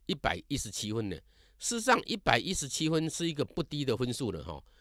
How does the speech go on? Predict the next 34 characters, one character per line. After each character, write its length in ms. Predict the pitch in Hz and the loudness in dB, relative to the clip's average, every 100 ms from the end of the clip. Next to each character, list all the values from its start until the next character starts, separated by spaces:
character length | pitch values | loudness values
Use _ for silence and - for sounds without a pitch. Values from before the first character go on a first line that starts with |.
| - - | -12 -2
如 160 | 196 | 0
果 120 | 185 | 4
我 80 | 110 | 4
们 80 | 107 | 6
来 120 | 120 | 4
看 200 | - 147 | 4 4
一 60 | 113 | 4
下， 260 | 131 113 - - - _ _ _ _ - | 0 -2 -6 -20 -20 _ _ _ _ -18
呃， 400 | 87 78 - 85 - - _ _ - | -12 -12 -14 -18 -20 -20 _ _ -8
一 60 | |
百 220 | 190 101 | 0 0
一 100 | 107 | 0
十 120 | 143 123 | -4 -4
七 160 | 127 | -2
分 100 | 131 | 0
到 160 | 120 117 | 0 0
底 140 | 87 | -2
是 120 | 120 | -8
几 200 | 113 76 | -8 -10
趴， 260 | - 90 80 | -6 -4 -4
吼？ 180 | 78 78 - - - - - _ _ _ _ _ _ _ _ _ _ _ - _ _ _ _ _ _ _ _ _ _ _ _ - _ _ _ _ - _ _ _ _ _ _ _ _ _ _ - | -6 -16 -20 -20 -20 -20 -20 _ _ _ _ _ _ _ _ _ _ _ -20 _ _ _ _ _ _ _ _ _ _ _ _ -20 _ _ _ _ -20 _ _ _ _ _ _ _ _ _ _ -10
一 100 | 113 | -2
样 160 | 160 185 | 2 2
回 160 | 139 151 | 4 6
到 160 | 175 | 6
分 120 | 165 | 6
享 220 | 160 107 87 | 4 2 0
系 180 | 147 139 | 0 2
列 120 | 123 | 4
呢， 240 | 110 110 - _ - | 4 0 -4 _ 0
会 160 | 170 | 2
看 220 | 139 156 147 | 6 4 6
到 180 | 147 | 6
呢， 220 | 123 117 | 6 4